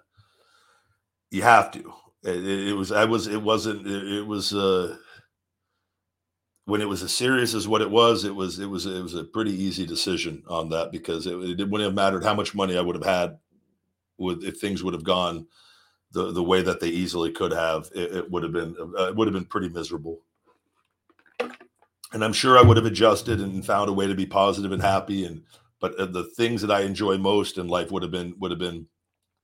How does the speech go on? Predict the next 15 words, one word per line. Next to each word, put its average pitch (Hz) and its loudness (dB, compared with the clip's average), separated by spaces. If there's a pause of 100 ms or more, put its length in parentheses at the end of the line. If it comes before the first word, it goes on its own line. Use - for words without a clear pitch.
(240)
taken 98 -4
away, 101 0
and 92 -4
I 92 0
would 92 -4
have 82 -8
been 90 -8 (480)
forced 120 2
to 104 -4
try 101 4
to 95 0
find 98 0
all 98 4
new 98 0
things 85 -8